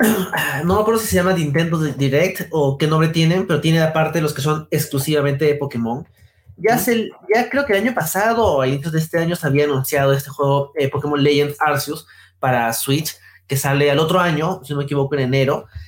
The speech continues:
Speaker 1: y ahora dieron un poco más de detalles. Pero también hablaron del remake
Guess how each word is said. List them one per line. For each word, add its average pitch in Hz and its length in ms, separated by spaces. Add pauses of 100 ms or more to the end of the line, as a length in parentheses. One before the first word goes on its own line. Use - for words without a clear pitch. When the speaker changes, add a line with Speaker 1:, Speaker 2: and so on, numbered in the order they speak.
(200)
Speaker 1:
y 127 800
ahora 165 320
dieron 180 280
un 180 120
poco 185 180
más 185 180
de 185 100
detalles. 139 720 (260)
Pero 202 140
también 226 240
hablaron 254 440
del 151 300
remake 175 640